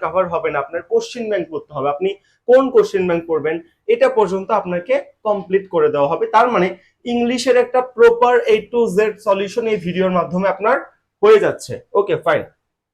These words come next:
আমরা খুব ভালো মতো জানি যে এইচএসসি পরীক্ষা এখন চলতেছে আপনাদের সাত তারিখ, সাত তারিখে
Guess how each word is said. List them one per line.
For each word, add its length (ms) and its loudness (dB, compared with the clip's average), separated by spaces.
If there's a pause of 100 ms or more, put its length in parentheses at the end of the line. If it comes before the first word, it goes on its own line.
(400)
আমরা 220 2
খুব 180 -2
ভালো 180 2
মতো 200 0
জানি 220 2
যে 60 -2 (440)
এইচএসসি 460 -6
পরীক্ষা 300 0
এখন 120 -2 (100)
চলতেছে 360 -2 (180)
আপনাদের 380 -8
সাত 140 2 (100)
তারিখ, 200 -6 (600)
সাত 240 -4
তারিখে 320 -4